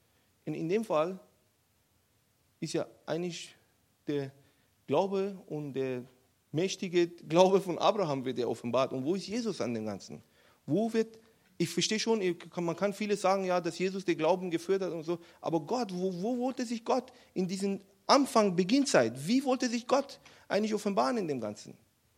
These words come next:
Und ich habe wirklich, seit Jahren kämpfe ich mit dieser Bibelstelle. Ich will das akzeptieren. Ich weiß, dass Gott, dass man für Gott was hingeben soll. Aber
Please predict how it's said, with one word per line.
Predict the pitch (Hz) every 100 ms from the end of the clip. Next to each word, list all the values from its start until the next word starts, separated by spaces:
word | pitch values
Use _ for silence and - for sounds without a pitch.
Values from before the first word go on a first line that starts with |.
| _ _ _ _ _ -
Und | 185 196 196 175 _ _ _ _ _ -
ich | 202
habe | 175
wirklich, | 180 233 208 185
seit | 185 147
Jahren | 180 240 247 240
kämpfe | 226 226
ich | 208
mit | 208
dieser | 208 226
Bibelstelle. | 226 208 - 120 104 - - _ _ _ _ _
Ich | - 156
will | 226
das | 247 -
akzeptieren. | 180 185 - 247 240
Ich | 180 -
weiß, | 196 247 233
dass | 196
Gott, | 214 214 - - _ _ _ _ _ -
dass | 170 185
man | 185 175
für | - 175
Gott | 202 214
was | 208 196
hingeben | 196 220 220 214
soll. | 202 220 233 220 _ _ _ _ _ _ _ _ _ -
Aber | 170 185 180 175